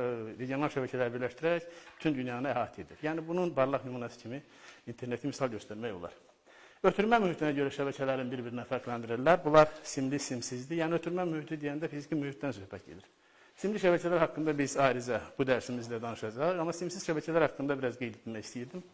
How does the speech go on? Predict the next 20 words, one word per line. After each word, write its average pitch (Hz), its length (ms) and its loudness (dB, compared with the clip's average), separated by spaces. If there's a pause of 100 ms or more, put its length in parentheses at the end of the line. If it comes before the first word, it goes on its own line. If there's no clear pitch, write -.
(640)
İş 196 140 0
ondadır 202 240 6
ki, 220 100 0
simsiz 170 300 0
şəbəkələrin 165 500 8
əksəriyyətində 151 600 6 (720)
<clears throat> - 720 -14
informasiya 156 420 4
mübadiləsinin 143 480 0
aparılması 135 480 -2
üçün 180 160 -6 (640)
istifadə 156 480 8
etdikləri 135 560 2
vasitələr, 139 600 4
yəni 143 260 2 (220)
bunlar 156 240 6
ola 151 180 8
bilər 139 320 2
infraqırmızı 127 640 -2
şüalar 123 480 0